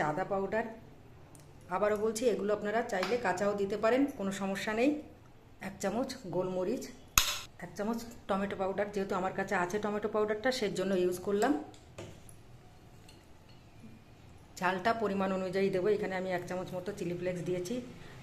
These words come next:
স্বাদ অনুযায়ী লবণ, হাফ চামচেরও কম গরম মশলা। আমার কাছে পিস করা ব্রেড নেই, যার জন্য আমার কাছে রয়েছে ব্রেড গ্রামস, তাই সেখান থেকেই আমি কিছুটা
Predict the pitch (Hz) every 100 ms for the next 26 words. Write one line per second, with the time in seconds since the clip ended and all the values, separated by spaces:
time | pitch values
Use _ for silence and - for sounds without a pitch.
0 | - - 196 190 185 190 220 262 165 156
1 | 127 - - - - - - - - -
2 | - - - - - - - - - -
3 | - 202 - 220 220 233 233 247 294 -
4 | 165 170 165 147 143 - 139 - - -
5 | 202 208 208 220 240 233 208 - 208 220
6 | 185 202 190 180 233 - 170 190 180 208
7 | 208 196 196 202 202 202 190 220 208 180
8 | 180 175 165 190 208 - 190 180 - -
9 | - - 180 185 180 190 233 208 175 175
10 | 180 233